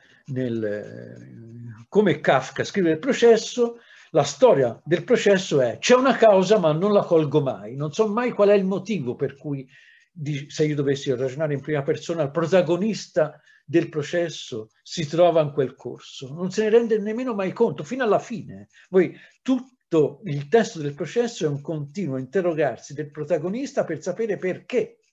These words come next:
gli sta succedendo quello che gli sta succedendo. Tutto il testo, nessuno gli dà una spiegazione, nemmeno nell'ultima pagina, quando lui sta per essere ucciso,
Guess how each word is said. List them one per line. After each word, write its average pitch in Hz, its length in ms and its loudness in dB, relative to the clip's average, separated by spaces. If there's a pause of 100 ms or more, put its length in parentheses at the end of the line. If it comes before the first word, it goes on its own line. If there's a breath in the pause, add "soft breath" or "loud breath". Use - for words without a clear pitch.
(840)
gli 165 140 -8
sta 175 200 0
succedendo 151 580 -2
quello 127 220 -6
che 131 140 -8
gli 117 80 -16
sta - 180 -14
succedendo. - 640 -18 (960 soft breath)
Tutto 233 360 0
il 147 120 -6
testo, 233 480 0
nessuno 208 560 -8
gli 147 80 -8
dà 139 140 0
una 143 160 -6
spiegazione, 117 720 -12
nemmeno 185 300 -6
nell'ultima 185 520 -6
pagina, 131 420 -4
quando 139 220 -10
lui 175 140 -6
sta - 180 -8
per 143 140 -8
essere 151 260 -6
ucciso, 120 720 -16